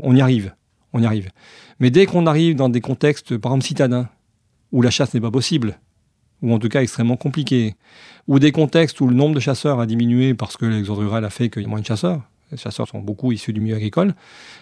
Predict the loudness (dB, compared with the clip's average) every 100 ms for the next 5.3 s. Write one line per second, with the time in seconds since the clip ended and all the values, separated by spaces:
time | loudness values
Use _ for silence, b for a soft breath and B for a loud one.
0 | B -2 0 2 0 2 2 4 4 0
1 | -2 -2 0 0 -2 0 0 2 0 0
2 | -2 -6 -10 -18 _ _ b b -6 0
3 | 2 2 -2 -2 0 0 0 -4 0 2
4 | 2 2 2 2 -2 0 0 -2 -2 -4
5 | -4 -4